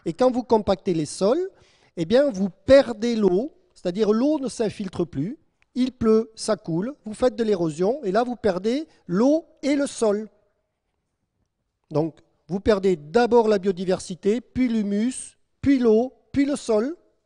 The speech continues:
Alors comme il n'y a plus de sol, et cetera, ben, on a perdu l'eau aussi. Et puis on se dit, tiens,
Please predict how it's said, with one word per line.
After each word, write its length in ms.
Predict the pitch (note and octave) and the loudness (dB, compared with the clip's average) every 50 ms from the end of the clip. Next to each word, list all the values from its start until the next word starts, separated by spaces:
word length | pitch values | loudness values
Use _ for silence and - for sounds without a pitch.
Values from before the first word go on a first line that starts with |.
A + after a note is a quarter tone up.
| _ _ _ _ _ _ _ _ _ _ _ _ _ _ _ _ _ _ _ _ _ _ _ _ _ - | _ _ _ _ _ _ _ _ _ _ _ _ _ _ _ _ _ _ _ _ _ _ _ _ _ 0
Alors 220 | E3 E3 E3+ - - | 0 0 0 2 2
comme 180 | A3 G#3+ G#3+ | 2 2 4
il 40 | G#3 | 4
n'y 40 | G#3 | 2
a 60 | F#3+ | 2
plus 160 | - G#3 G#3 | 2 -2 0
de 120 | F3+ G3+ F#3 | 0 0 0
sol, 380 | - - G#3+ G3+ G3+ G3+ G3 | 0 0 2 4 4 4 2
et 60 | F3 - | 0 -2
cetera, 480 | - F3+ D#3+ - E3+ D3+ E3 E3+ F3 | -4 -6 -4 -4 -4 -2 0 0 0
ben, 220 | D#3+ D3 D3+ D3+ C#3+ | 0 0 0 0 0
on 100 | D3 D3+ | -2 -2
a 80 | D3+ | -4
perdu 340 | C#3+ - E3 D3 C3+ C#3 D3 | -4 -4 -4 -4 -4 -4 -4
l'eau 140 | C#3+ D3+ C#3+ | -4 -2 -2
aussi. 440 | C3+ B2+ - - F3 G#3 C4+ D#4 D#4 | -4 -6 -6 -8 -6 -4 -4 -4 -4
Et 60 | A3+ | -6
puis 140 | - - F#3 | -6 -6 -4
on 120 | E3 D#3 D3 | -4 -4 -6
se 60 | C#3+ | -6
dit, 180 | E3 A3 B3 | -8 -8 -8
tiens, 320 | - - A3 A3 A#3 C4 | -4 -2 0 0 0 -2